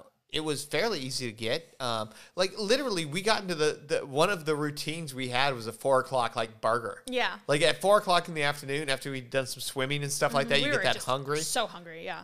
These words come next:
Speaker 1: And we would just, like, get, like, a couple of, like, cheeseburgers at the bar and grill.
Speaker 2: Mm-hmm. Which were really good. And who, and you think is the best burger that you've had, apparently.
Speaker 1: It's, it's close. It's a really good burger. It's
Speaker 2: Yeah.
Speaker 1: not the best one I've ever had.
Speaker 2: Really?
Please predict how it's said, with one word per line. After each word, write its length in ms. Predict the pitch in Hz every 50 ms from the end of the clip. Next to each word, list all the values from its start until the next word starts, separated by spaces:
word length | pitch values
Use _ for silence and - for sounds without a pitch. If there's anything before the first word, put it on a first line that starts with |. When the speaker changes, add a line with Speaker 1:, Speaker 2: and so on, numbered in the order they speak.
| 196 _
Speaker 1:
And 120 | 190 185
we 80 | 196 214
would 140 | 226 226 214
just, 140 | 208 - 214
like, 200 | 180 156 131 117
get, 280 | - 127 123 - - _ -
like, 220 | 135 127 127 127
a 100 | 127 127
couple 320 | - - 139 135 143 143 139
of, 100 | 127 117
like, 220 | 123 123 123 -
cheeseburgers 720 | - - 180 175 156 139 - 120 113 110 117 120 113 117 -
at 140 | - 123 -
the 60 | 135
bar 260 | 127 113 120 117 120 120
and 80 | 120
grill. 220 | 123 156 139 104 - - - - - 214
Speaker 2:
Mm-hmm. 100 | 226 240
Which 160 | - 220 214 -
were 80 | 214
really 180 | 208 214 220 208
good. 140 | 196 190 190
And 100 | 196 190
who, 260 | 208 233 214 190 180 -
and 220 | 190 185 180 175 170 170 175 180
you 180 | 233 320 415
think 440 | 466 - 180 165 165 185 180 - - -
is 320 | 190 180 175 170 - - - _ _ _ _ _ _ _
the 120 | 190 190 190 180 160 _ -
best 260 | 196 180 170 - -
burger 220 | 185 185 180 180
that 220 | 180 170 170 - 170
you've 180 | 175 160 -
had, 360 | - - 339 494 - - - 170 175 - _ _ _ -
apparently. 440 | - - 202 165 151 139 139 - - -
Speaker 1:
It's, 240 | 294 302 - - -
it's 220 | - 294 294 -
close. 480 | - - - 220 180 143 123 107 - 135
It's 100 | 123 -
a 60 | 151
really 240 | 147 185 214 214 196
good 180 | 156 156 139 123
burger. 300 | 127 113 117 117 110 -
It's 100 | - 156
Speaker 2:
Yeah. 60 | 160 165
Speaker 1:
not 140 | 208 208
the 60 | 208 175
best 280 | 139 170 180 175 -
one 140 | 233 233 220
I've 120 | 220 220 226
ever 160 | 226 226 220
had. 240 | 220 220 240 262 233
Speaker 2:
Really? 240 | 208 208 202 208